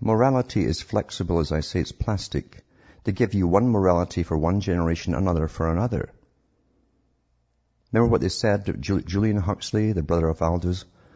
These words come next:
He says, the first U N, uh, C E O of unesco, he said, "We got to drop man from his pedestal, teach him that he's just an animal.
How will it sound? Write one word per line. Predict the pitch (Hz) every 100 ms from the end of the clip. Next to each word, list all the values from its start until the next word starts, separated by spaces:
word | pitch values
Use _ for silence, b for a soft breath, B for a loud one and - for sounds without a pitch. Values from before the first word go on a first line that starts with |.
| b b
He | -
says, | 95 101 90 - - b b b _ _ _ _ -
the | 90
first | - 101 - - - -
U | 90 98 98 92
N, | 95 87 76
uh, | 73 76 - - 127 - -
C | 110 - 110 92 87
E |
O | 92 87
of | 80
unesco, | 78 95 - 78 82 - _ _ B B B B _
he | 117
said, | - 110 92 - B B
"We | 113
got | 113
to | 110
drop | 87 104 101
man | 95 101 98
from | -
his | 92 -
pedestal, | - 104 110 - 80
teach | 73 - - -
him | 110 78
that | 76
he's | 80
just | 82 -
an | 90
animal. | 92 104 98 76 -